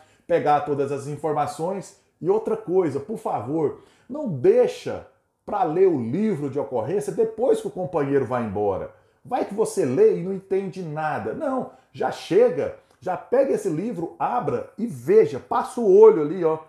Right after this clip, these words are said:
pelo menos se informando, se inteirando dos assuntos, pra que você possa perguntar o que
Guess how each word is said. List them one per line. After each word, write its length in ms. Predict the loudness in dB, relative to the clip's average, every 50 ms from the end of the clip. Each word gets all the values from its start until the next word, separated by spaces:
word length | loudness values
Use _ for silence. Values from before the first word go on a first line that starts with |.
| _ _ -6
pelo 220 | -4 -2 -2 -2
menos 400 | -4 -4 -6 -8 -8 -10 -12 _ _ _ _
se 180 | _ -12 -8 -6
informando, 640 | -6 -6 -2 2 2 2 2 2 0 0 0 -2 -4
se 140 | -6 -6 -8
inteirando 560 | -8 -4 -2 0 0 0 0 -2 -4 -6 -6
dos 160 | -8 -8 -6
assuntos, 560 | -6 -8 -8 -6 -6 -4 -4 -4 -4 -8 -14 _ _ _ -10
pra 120 | -10 -10
que 100 | -8 -6
você 260 | -4 -4 -2 0 -2
possa 320 | -2 0 -2 -4 -2 -4 -4
perguntar 540 | -2 0 -2 0 0 -2 -4 -2 -2 -2 -2
o 180 | -2 -4 -6
que 420 | -8 -2 0 0 0 0 -4 -12